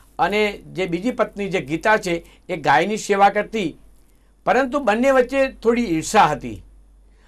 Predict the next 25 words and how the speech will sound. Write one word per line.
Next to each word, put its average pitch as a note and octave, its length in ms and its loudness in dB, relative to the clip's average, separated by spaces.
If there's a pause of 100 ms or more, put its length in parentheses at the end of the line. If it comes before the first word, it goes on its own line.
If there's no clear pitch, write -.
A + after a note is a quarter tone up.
(180)
અને G#3 180 4
એ A3+ 520 2
ઈર્ષાના A3+ 560 2
કારણે E3 520 2 (640)
સીતાએ B3 480 4
જે B3 380 2 (260)
ઈર્ષા F3 320 0
કરી A3 280 2
હતી C3+ 300 -4 (320)
અને G#3+ 140 0
ગીતાના G#3+ 640 0 (120)
જે F3 160 0
ગાયનું E3+ 340 4
જે G#3 100 2
વાછરડું G3+ 520 4
હતું F#3+ 240 -2 (200)
અને F#3+ 160 -2
એનો F#3 320 -2
વધ C#3 260 0
કરવામાં C#3 640 -2
આવ્યો C3 200 0
હતો. G#2 320 -12 (480)
અને G3+ 200 -2
જેના E3 360 2
કારણે F#3 580 2